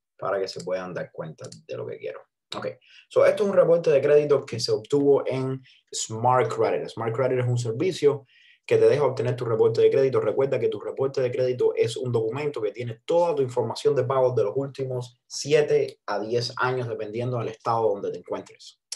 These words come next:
La primera sesión de tu reporte de crédito va a ser tu, el, el cre-, el número de tu crédito. So, básicamente, aquí te vas a dar cuenta, en esta parte de acá,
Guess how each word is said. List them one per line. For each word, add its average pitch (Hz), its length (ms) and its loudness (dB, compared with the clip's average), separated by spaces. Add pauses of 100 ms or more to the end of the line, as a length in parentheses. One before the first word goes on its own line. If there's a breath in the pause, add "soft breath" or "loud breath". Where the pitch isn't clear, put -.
(540 loud breath)
La 123 160 0
primera 160 240 4
sesión 190 300 0
de 170 80 0
tu 147 80 2
reporte 147 360 0
de 147 120 4
crédito 139 420 0
va 123 140 0
a 123 60 -4
ser 131 340 -2 (420)
tu, 127 340 -4 (120)
el, 127 580 2
el 120 240 -2
cre-, 160 240 2
el 135 180 2
número 156 360 0
de 113 60 -2
tu 110 60 -4
crédito. 90 380 -2
So, 110 140 -4
básicamente, 147 500 -2
aquí 117 140 -6
te 120 60 0
vas 127 120 -2
a 127 120 -4
dar 123 60 -10
cuenta, 143 320 -6 (220)
en - 80 -20
esta 147 180 -10
parte 156 220 -4
de 127 100 -4
acá, 131 220 -8